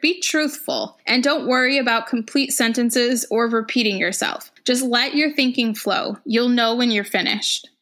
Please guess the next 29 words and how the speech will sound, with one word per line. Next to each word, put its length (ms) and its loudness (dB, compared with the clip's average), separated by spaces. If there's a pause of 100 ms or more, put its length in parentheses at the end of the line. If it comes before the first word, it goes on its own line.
When 160 4
I 200 2
did 240 -2
this, 380 -2
I 120 2
tapped 400 -2
into 200 0
the 80 0
part 300 -2
of 100 -2
my 240 2
identity 640 0 (120)
that 120 0
is 140 0
a 60 -2
math 360 0
coach 380 -6
and 180 0
focused 380 0
on 160 0
what 220 -2
teachers 480 0
said 600 -2
in 140 2
regards 460 0
to 80 -2
math 440 0
during 320 0
remote 380 -2